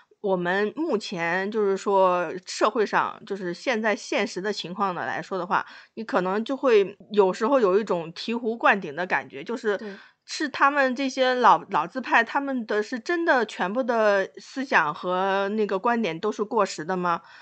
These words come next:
Speaker 1: 是所有那些以前的这些文化什么的都是糟粕吗？也都，也不是呀。
Speaker 2: 嗯。
Speaker 1: 就比如说像辜鸿铭他在里面就是，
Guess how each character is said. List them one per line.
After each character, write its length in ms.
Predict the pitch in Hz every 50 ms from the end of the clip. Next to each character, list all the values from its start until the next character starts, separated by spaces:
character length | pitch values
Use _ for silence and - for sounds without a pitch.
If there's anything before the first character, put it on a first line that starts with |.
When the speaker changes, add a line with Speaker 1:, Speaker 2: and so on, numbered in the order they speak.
| - _
Speaker 1:
是 180 | _ - - 277
所 220 | 262 - - 220
有 240 | 233 254 254 233 220
那 300 | 208 208 214 208 190 190
些 260 | - - - 208 190
以 100 | 185 175
前 220 | 165 - 170 170 190
的 140 | 202 190 190
这 120 | 202 196
些 200 | 202 - 202 196
文 240 | 185 156 147 160 170
化 260 | - 175 190 170 170
什 100 | - 165
么 140 | 151 175 175
的 80 | 175
都 160 | 175 - 220 226
是 140 | - -
糟 200 | - - 202 208
粕 200 | 208 - - 220 190
吗？ 180 | 170 139 123
也 140 | 147 156 139
都， 240 | - 247 262 233 - _
也 120 | 180 170 156
不 140 | - - 165
是 200 | - - - 262
呀。 200 | 240 220 214 240 -
Speaker 2:
嗯。 280 | - 202 196 190 185 190 -
Speaker 1:
就 160 | - 269 240
比 120 | 196 202
如 180 | 185 180 190 202
说 100 | 226 233
像 280 | 254 - 233 214 208 214
辜 100 | 226 262
鸿 100 | 254 214
铭 220 | 208 196 196 202
他 240 | 214 - 214 208 208
在 220 | 208 208 196 185
里 120 | 175 170 160
面 360 | 160 165 165 160 165 180 175
就 100 | 185 180
是， 400 | 180 180 175 147 120 113 -